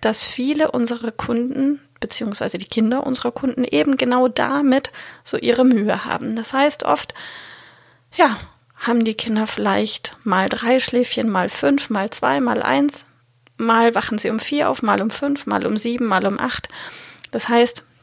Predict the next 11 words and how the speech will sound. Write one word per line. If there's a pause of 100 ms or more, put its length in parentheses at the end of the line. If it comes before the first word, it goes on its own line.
(140)
die
Aufwachzeiten
sind
teilweise
sehr
unterschiedlich,
die (340)
Anzahl
der
Tagschläfchen
ist